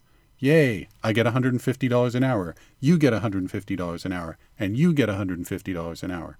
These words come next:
And when the euphoria was gone and the real work began, there were very few that could get those fees and keep them. Sure, some of them did sell at that price, but a lot of them ended up having to refund it.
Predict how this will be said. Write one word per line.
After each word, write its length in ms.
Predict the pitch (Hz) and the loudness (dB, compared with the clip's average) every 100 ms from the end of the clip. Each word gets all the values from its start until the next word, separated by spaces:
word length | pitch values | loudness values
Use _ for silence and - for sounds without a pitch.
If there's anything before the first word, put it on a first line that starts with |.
| _ _ _ _ - | _ _ _ _ 0
And 100 | 107 | 4
when 140 | 135 | 8
the 80 | 139 | 8
euphoria 580 | 131 127 - 147 160 160 | 8 6 6 8 8 8
was 160 | 151 123 | 6 4
gone 340 | 113 110 113 | 4 4 2
and 220 | - 101 | 0 0
the 60 | 98 | 2
real 200 | 117 127 | 4 4
work 180 | 123 - | 4 2
began, 520 | 120 104 90 90 87 - _ - | 2 2 2 -2 -6 -14 _ -2
there 100 | 104 | 2
were 120 | 104 | 2
very 260 | 110 131 135 | 4 6 4
few 260 | - 120 | 2 2
that 160 | 101 95 | 2 0
could 120 | 101 | 0
get 180 | 104 98 | 0 0
those 200 | 113 - | -2 0
fees 360 | 104 95 92 - | 0 0 -2 -4
and 180 | 101 95 | -4 -2
keep 220 | 110 92 | -2 -4
them. 200 | 76 71 _ _ _ _ _ _ _ | -6 -10 _ _ _ _ _ _ _
Sure, 420 | - 143 113 - - _ | -2 2 2 0 -12 _
some 280 | - - 92 | -8 0 2
of 100 | 98 | 2
them 160 | 113 113 | 2 4
did 220 | 131 131 | 4 2
sell 240 | - 87 | 0 -2
at 120 | 80 - | -2 -6
that 180 | 85 | -10
price, 400 | - 82 65 - - _ _ _ - | -6 -8 -8 -16 -20 _ _ _ -2
but 120 | 98 | 0
a 60 | |
lot 260 | 98 101 117 | 2 2 2
of 80 | 117 | 2
them 140 | 120 | 0
ended 280 | 107 101 98 | 0 -2 0
up 140 | 95 | -2
having 280 | - 92 92 | -4 -4 -4
to 140 | - 92 | -6 -6
refund 460 | 92 - 90 | -6 -4 -4
it. 80 | 73 | -6